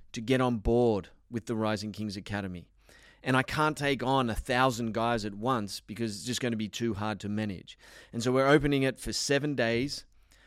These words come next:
first in, best dressed. And we've also got a bunch of bonuses for those guys that jump in on those first seven days. It opens Jan fifteenth, and then the doors close Jan twenty-one. And then we run this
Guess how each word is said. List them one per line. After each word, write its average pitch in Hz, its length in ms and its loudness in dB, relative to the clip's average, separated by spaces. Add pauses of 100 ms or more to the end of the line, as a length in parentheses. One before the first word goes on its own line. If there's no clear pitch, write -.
first 151 420 4
in, 139 200 0
best 120 300 -2
dressed. 113 500 -6 (1080)
And 123 100 -2
we've 120 160 2
also 131 220 2
got 123 140 2
a 113 40 0
bunch 123 380 -4
of 120 160 -4
bonuses 117 520 -2
for - 120 -16
those 113 260 -2
guys 110 280 -4
that 104 120 -10
jump 110 280 -6
in 117 100 -2
on 107 120 -2
those 104 200 -4
first 104 260 -8
seven 104 180 -10
days. 95 200 -8
It 98 60 -8
opens 110 360 -2
Jan 127 380 -2
fifteenth, 135 640 -4 (880)
and 113 100 -4
then 123 80 0
the 120 80 0
doors 127 300 2
close 127 400 2
Jan 123 340 0
twenty-one. 131 720 -2 (840)
And 117 140 -2
then 127 100 0
we 131 120 2
run 127 360 -2
this 127 360 -4